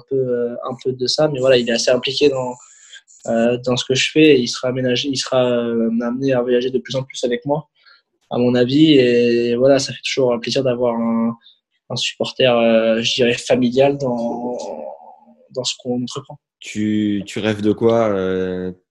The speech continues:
Speaker 2: sportivement ? Ton plus bel accomplissement, ça pourrait être quoi ?
Speaker 1: Euh, mon, sportivement, mon plus bel accomplissement, je pense que ça serait de, bah, de gagner ou un Grand Chelem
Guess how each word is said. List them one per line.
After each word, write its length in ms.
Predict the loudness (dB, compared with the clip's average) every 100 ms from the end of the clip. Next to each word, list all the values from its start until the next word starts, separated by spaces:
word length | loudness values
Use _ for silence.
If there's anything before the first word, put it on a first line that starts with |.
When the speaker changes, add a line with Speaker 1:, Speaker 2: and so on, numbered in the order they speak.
| _ _
Speaker 2:
sportivement ? 720 | -14 -6 -6 -4 -6 -2 -4
Ton 180 | -4 -10 _ _
plus 140 | -10
bel 240 | 0 2
accomplissement, 500 | 2 -2 -8 -8 -8
ça 140 | -8 -10
pourrait 180 | -6 -6
être 100 | -4
quoi ? 280 | -8 -10 _ _ 6
Speaker 1:
Euh, 360 | 8 10 8 6
mon, 160 | 2
sportivement, 440 | -6 -8 -6 -2 -4
mon 60 |
plus 100 | 0
bel 80 | 0
accomplissement, 540 | 0 -4 -8 -4 -4
je 100 | -4
pense 160 | -6 -8
que 80 | -4
ça 140 | -6
serait 240 | -2 -2 0
de, 420 | 0 0 -4 -4
bah, 120 | -2
de 100 | -2
gagner 300 | -2 0 0
ou 120 | 0
un 100 | -2
Grand 120 | -2 -2
Chelem 380 | 0 0 0